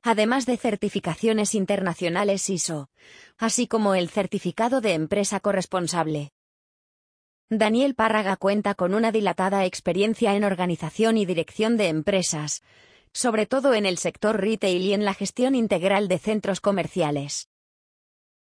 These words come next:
También ha participado en diferentes proyectos de apertura y ampliación, además de consultoría, due diligence y estudios estratégicos ad hoc en centros comerciales.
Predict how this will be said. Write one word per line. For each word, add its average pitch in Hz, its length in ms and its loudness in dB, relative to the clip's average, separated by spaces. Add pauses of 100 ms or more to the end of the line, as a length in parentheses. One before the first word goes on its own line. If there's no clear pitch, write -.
(160)
También 233 380 4
ha 262 80 2
participado 202 640 -2
en 196 160 0
diferentes 196 560 -2
proyectos 196 540 -2
de 190 100 0
apertura 208 540 0
y 202 80 2
ampliación, 180 720 -2 (640)
además 214 400 2
de 262 80 0
consultoría, 160 880 -2 (140)
due 240 260 2
diligence 202 600 0
y - 20 2
estudios 214 480 0
estratégicos 196 800 -2
ad 190 140 0
hoc 202 160 0
en 180 120 0
centros 202 460 -2
comerciales. 156 880 -2